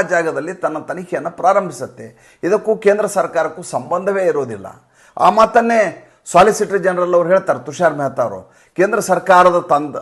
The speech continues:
ಸಂಸ್ಥೆ ಅಲ್ಲ ಇದು, ಇದು ಸ್ವಾಯತ್ತವಾದ ಸಂಸ್ಥೆ, ಅದು ತನ್ನ ಪಾಡಿಗೆ ತಾನು ತನಿಖೆ ಮಾಡ್ತಾರೆ, ಮಾಡ್ತಾ ಇರುತ್ತೆ. ಇದು ಕೇಂದ್ರ ಸರ್ಕಾರದ್ದು ಅಂತ ಪರಿಭಾವಿಸಿ ಈ ರೀತಿ ಆಲೋಚನೆ ಮಾಡುವುದು ತಪ್ಪು ಅಂತ ಹೇಳ್ತಾರೆ. ಆವಾಗ ಇದರ ವಿಚಾರಣೆಯನ್ನು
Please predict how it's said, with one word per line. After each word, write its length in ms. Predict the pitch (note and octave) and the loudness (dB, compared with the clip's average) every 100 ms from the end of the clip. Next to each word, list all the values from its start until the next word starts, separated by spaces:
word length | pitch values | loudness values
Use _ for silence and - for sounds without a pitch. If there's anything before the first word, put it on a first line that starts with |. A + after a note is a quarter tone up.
| - | -12
ಸಂಸ್ಥೆ 440 | A#2+ C#3 C#3+ - | -12 -10 -10 -4
ಅಲ್ಲ 200 | B2 A#2+ | -2 0
ಇದು, 600 | C#3 A#2 F#2 B2+ G#3+ A#3 _ _ _ _ | -2 -4 -8 -6 -6 -6 _ _ _ _
ಇದು 200 | G3 A#3 | -4 -2
ಸ್ವಾಯತ್ತವಾದ 760 | A#3 D#3+ F3+ A#3 A#3+ A3 G#3 G3 | 0 4 6 6 4 4 4 4
ಸಂಸ್ಥೆ, 380 | - D#3+ - A3 | -4 -8 -2 -2
ಅದು 180 | F3+ | -2
ತನ್ನ 220 | E3 F#3 G3+ | 0 0 0
ಪಾಡಿಗೆ 340 | G3 F3+ F#3+ | 0 0 0
ತಾನು 240 | F#3+ E3 | -4 -4
ತನಿಖೆ 340 | D#3 D3+ D3+ F3+ | -2 -6 -4 -8
ಮಾಡ್ತಾರೆ, 440 | D#3 C#3 C3 A2+ G#2 | -4 -4 -4 -6 -4
ಮಾಡ್ತಾ 320 | B2 C3+ C#3+ | -6 -4 -4
ಇರುತ್ತೆ. 340 | B2 A2+ G2+ A#2 F3+ - _ _ _ - | -4 -6 -10 -10 -10 -14 _ _ _ -4
ಇದು 140 | F3 | -4
ಕೇಂದ್ರ 340 | F3 G#3 A#3+ | 2 2 4
ಸರ್ಕಾರದ್ದು 580 | A#3 G#3+ G#3 A3 G3+ F3 | 2 2 2 4 4 2
ಅಂತ 160 | G3 F#3+ | -4 -4
ಪರಿಭಾವಿಸಿ 720 | - E3 E3 E3 E3 F3+ E3 | -2 -2 2 0 0 -4 -4
ಈ 20 | |
ರೀತಿ 280 | D#3+ D#3+ E3+ | -4 -4 -2
ಆಲೋಚನೆ 440 | C#3+ D3 D#3 D#3 | 0 0 -4 -8
ಮಾಡುವುದು 420 | C#3+ C#3+ C3+ C#3 C3 | -8 -8 -8 -10 -8
ತಪ್ಪು 440 | - G#3 - G#2+ | -2 -2 -4 -14
ಅಂತ 160 | A2+ A2 | -14 -16
ಹೇಳ್ತಾರೆ. 380 | G2 - - _ _ _ _ _ | -18 -20 -20 _ _ _ _ _
ಆವಾಗ 280 | A2+ C3+ C#3 F3+ F#3+ - _ - | -6 -4 -2 -2 -4 -10 _ -16
ಇದರ 200 | B2+ C3+ | -10 -8
ವಿಚಾರಣೆಯನ್ನು 1000 | B2 B2+ F3+ D#3 D3 C#3 D3 F#3 F#3 - | -8 -2 0 2 0 -6 -6 -6 -8 -20